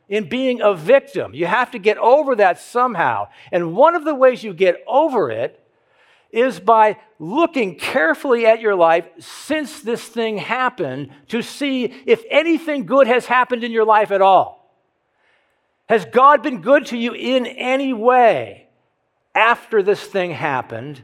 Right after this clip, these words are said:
Maybe he's been good to you as a result of what this thing was.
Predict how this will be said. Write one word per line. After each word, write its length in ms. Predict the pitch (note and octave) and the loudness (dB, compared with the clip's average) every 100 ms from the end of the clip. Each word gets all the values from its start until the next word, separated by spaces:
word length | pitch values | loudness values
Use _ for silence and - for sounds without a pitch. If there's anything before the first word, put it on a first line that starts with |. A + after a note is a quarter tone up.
| _ _ _ _ | _ _ _ _
Maybe 720 | D#3 G#3 D#4 D#4+ D#4 F3+ E3+ | -10 -6 -4 -2 -2 -2 -4
he's 240 | F3+ G#3+ | -4 -6
been 240 | D#3+ G3+ D3+ | 0 0 0
good 340 | E3 D4+ B3+ | -2 -2 -2
to 120 | A3 | -10
you 360 | G#3+ A3+ A#3 A3 - - _ _ _ _ _ - | -6 -4 -4 -6 -12 -20 _ _ _ _ _ -4
as 160 | G#3+ | 0
a 80 | B3 | 0
result 640 | A#3 A3+ D#3 C4+ D#4+ D4+ | 0 -4 2 4 4 4
of 120 | C4 F3+ | 2 4
what 220 | F3 - | 0 0
this 180 | C#3+ - | -10 -6
thing 280 | E3+ B2 A2+ | -6 -4 -6
was. 520 | A2 - _ - | -8 -10 _ -20